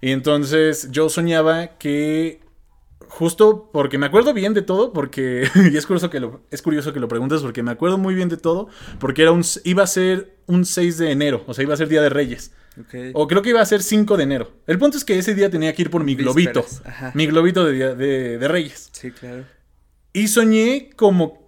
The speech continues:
Speaker 1: que había un dragón, un Shenlong, así como de Dragon Ball.
Speaker 2: Ajá, un dragón chino.
Speaker 1: Ajá, que salía, exacto, un dragón chino que salía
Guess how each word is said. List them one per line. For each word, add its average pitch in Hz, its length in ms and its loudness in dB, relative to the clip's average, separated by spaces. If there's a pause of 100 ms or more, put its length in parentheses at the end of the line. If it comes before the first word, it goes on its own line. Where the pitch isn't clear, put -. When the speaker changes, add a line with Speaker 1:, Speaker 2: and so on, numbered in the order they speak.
(100)
Speaker 1:
que 143 560 -2
había 156 340 -2
un 185 240 2
dragón, 156 540 0
un 160 200 0
Shenlong, 143 680 0
así 135 280 -4
como 123 300 -4
de 120 160 -2
Dragon 156 380 4
Ball. 190 300 0 (180)
Speaker 2:
Ajá, 131 220 -18
un 135 100 -10
dragón 139 220 -6
chino. 123 360 -10 (100)
Speaker 1:
Ajá, 151 380 2
que 143 120 0
salía, 143 360 2
exacto, 131 300 -4
un 127 80 -4
dragón 135 260 0
chino 165 320 -4
que 131 100 -8
salía 131 840 -2